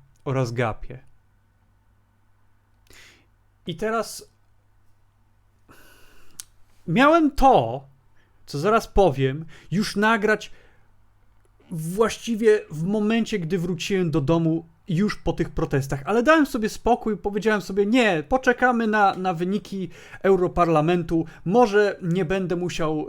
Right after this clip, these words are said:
e, się produkować, może, może faktycznie nie będzie sprawy, to gówno nie przejdzie,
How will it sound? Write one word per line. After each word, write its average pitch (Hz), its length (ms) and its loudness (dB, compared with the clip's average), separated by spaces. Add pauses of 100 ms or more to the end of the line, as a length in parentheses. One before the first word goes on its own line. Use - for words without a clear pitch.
(220)
e, - 60 -8
się - 180 -4
produkować, 143 760 -4
może, 208 440 0
może 190 480 -2
faktycznie 185 760 -4 (1080)
nie 240 200 2
będzie 220 340 -2
sprawy, 185 720 -2 (540)
to 233 120 8
gówno 190 380 -4
nie 170 160 -2
przejdzie, 180 720 -2